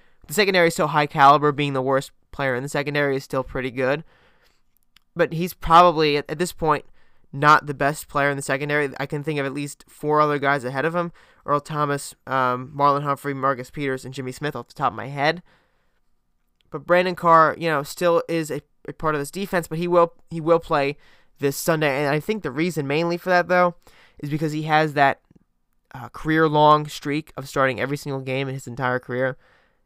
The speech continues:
And sitting for a meaningless Week seventeen game would take it away. So I think Harbaugh just said, "Look, you can have it. Just don't get hurt out there."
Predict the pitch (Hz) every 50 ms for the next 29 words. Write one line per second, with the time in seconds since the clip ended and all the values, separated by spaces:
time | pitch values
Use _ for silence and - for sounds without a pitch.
0 | _ - 127 135 - - - 151 151 151 143 - 143 139 131 135 143 143 143 143
1 | 139 135 139 - - - _ _ _ _ _ 139 143 143 - - 147 135 135 135
2 | - 143 135 135 135 139 131 123 - - 143 139 135 127 123 131 139 147 160 156
3 | - 135 120 131 139 127 - 135 123 123 - 110 110 127 123 123 123 - 117 110
4 | 120 131 131 131 - 131 120 - 117 127 120 123 139 135 143 131 - - - -
5 | _ - - - - - 151 139 - 131 147 156 147 143 120 107 107 - - 87
6 | 67 -